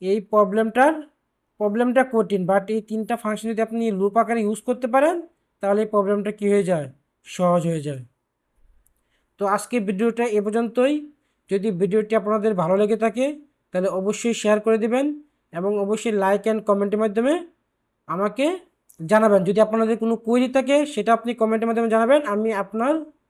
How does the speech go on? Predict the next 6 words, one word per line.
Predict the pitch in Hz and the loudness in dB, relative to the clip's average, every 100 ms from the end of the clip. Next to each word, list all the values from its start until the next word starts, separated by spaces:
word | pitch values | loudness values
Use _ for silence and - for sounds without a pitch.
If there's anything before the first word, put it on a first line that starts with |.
| _ _ _ - | _ _ _ -8
আহ, | 185 196 | -4 -2
কোয়েরির | 196 208 214 226 294 294 | -2 2 2 2 -2 -4
আনসার | - 196 208 202 | -6 -4 -2 2
দেওয়ার | 220 254 - | 2 2 -4
চেষ্টা | 185 - | -6 -4
করব। | 165 156 139 | -4 -4 -6